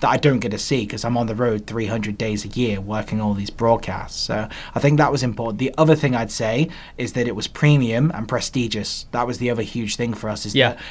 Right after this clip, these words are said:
Speaker 1: it was the only night these esports stars that go to every match in a jersey, that wear streetwear and lifestyle wear on a day-to-day basis, get to wear a tux and be celebrated for all the incredible things they get to do.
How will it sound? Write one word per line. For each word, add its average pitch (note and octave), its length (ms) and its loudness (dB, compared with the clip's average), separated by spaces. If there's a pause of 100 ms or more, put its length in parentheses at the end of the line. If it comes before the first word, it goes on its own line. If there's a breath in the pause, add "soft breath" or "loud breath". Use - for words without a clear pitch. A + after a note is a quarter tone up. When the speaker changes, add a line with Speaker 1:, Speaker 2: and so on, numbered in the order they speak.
Speaker 1:
it C#3+ 100 0
was C3 160 -2
the D3 100 2
only C#3 240 4
night C#3 560 4
these A#2+ 180 -2
esports C3+ 440 0
stars B2+ 460 2
that A#2+ 500 -2
go B2+ 140 0
to B2+ 140 -2
every B2 200 2
match B2+ 300 2
in A#2+ 60 -4
a A#2 60 -2
jersey, A#2 680 0
that B2 100 -2
wear A#2 240 0
streetwear A#2+ 680 0
and A#2 360 -4
lifestyle A#2 500 2
wear B2 300 2 (240 loud breath)
on B2+ 100 2
a A2+ 60 0
day-to-day A#2+ 420 2
basis, C3+ 460 2 (300 loud breath)
get D3 180 2
to B2+ 80 -2
wear C3 180 6
a A#2+ 80 2
tux - 640 0
and A#2+ 80 -6
be A2+ 80 -4
celebrated A2 640 -2
for - 140 -6
all A2+ 80 -4
the A2+ 120 -4
incredible A2 400 -2
things G#2+ 360 0
they G2+ 80 -4
get - 160 -8
to - 80 -6
do. A2 180 0